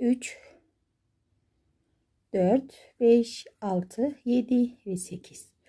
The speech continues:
Çeviriyorum düz tarafına. Yine bu büyük yuvanın içine sık iğne ile sabitliyorum. Şöyle birbirine yakın yere getiriyorum. Bakın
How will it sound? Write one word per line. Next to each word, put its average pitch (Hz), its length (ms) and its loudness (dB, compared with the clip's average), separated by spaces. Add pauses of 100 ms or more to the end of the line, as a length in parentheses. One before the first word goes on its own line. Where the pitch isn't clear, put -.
(300)
Çeviriyorum 185 720 4
düz 269 260 0
tarafına. 277 600 2 (800)
Yine 208 320 4
bu 220 440 0
büyük 220 340 0
yuvanın 170 440 -2
içine 233 420 -2
sık - 280 -10
iğne 233 240 6
ile 156 160 -4
sabitliyorum. 269 1000 2 (420)
Şöyle 175 500 -2
birbirine 208 680 2 (640)
yakın 226 400 2 (160)
yere 202 300 -6 (480)
getiriyorum. 185 520 -6
Bakın - 280 -6